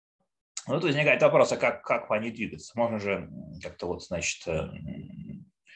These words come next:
сначала быстро, потом медленно. Но так не пойдёт, так не пойдёт, что вот именно понять геометрию кривой, нужно по ней двигаться с постоянной скоростью. То есть вот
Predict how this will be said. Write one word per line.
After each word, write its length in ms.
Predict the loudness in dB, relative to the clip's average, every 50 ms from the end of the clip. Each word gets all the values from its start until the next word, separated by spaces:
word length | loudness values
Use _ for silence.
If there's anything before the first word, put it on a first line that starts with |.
| -20 _ 0
сначала 400 | 0 2 4 6 6 6 6 8
быстро, 340 | 8 8 6 6 6 4
потом 360 | 6 6 6 6 6 4 6 8
медленно. 600 | 6 6 6 6 6 6 6 4 2 2 -2 -10 -18 -20 -20 -20 -20 -20 -20 _ _ _ _ 2
Но 320 | 4 6 6 4 2 -8 _ _ _ 4
так 220 | 4 4 6 6
не 80 | 2 6
пойдёт, 480 | 8 8 8 8 6 4 2 2 0
так 180 | 0 -2 0 -2
не 80 | -4
пойдёт, 360 | 2 4 4 6 6 6 4 4
что 160 | 2 2 2
вот 160 | 2 2 0
именно 160 | 0 -2 0 2
понять 580 | 4 4 6 6 6 4 4 0 -10 -14 _ _ _ _ _ _ _ _ -8
геометрию 720 | 0 4 4 4 6 6 4 4 4 4 2 2 2 0 0
кривой, 340 | 0 0 2 2 2 0
нужно 540 | 0 0 -2 -2 0 0 0 0 0 -4 -12 _ _
по 60 | -6
ней 160 | -4 -2 -2 -2
двигаться 360 | 0 0 0 0 -2 -6 -8
с 40 | -10
постоянной 580 | -8 -8 -4 0 0 2 4 4 2 2 -2 -6
скоростью. 600 | -8 -8 -6 -6 -6 -6 -6 -10 -12 -14 -14 -16 _
То 60 | -20
есть 120 | _ -16
вот 180 | -16 -16 -16 -16